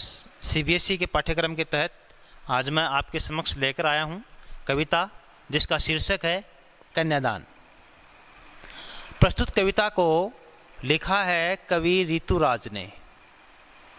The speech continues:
ऋतुराज का जन्म सन उन्नीस सौ चालीस को राजस्थान के भरतपुर में हुआ था। जी हाँ,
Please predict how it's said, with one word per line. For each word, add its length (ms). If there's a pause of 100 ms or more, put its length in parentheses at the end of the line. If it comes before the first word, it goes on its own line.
(1900)
ऋतुराज 600
का 180 (100)
जन्म 320 (1120)
सन 420 (280)
उन्नीस 500
सौ 140
चालीस 520
को 320 (1080)
राजस्थान 800
के 260
भरतपुर 520
में 140
हुआ 220
था। 200 (3500)
जी 160
हाँ, 200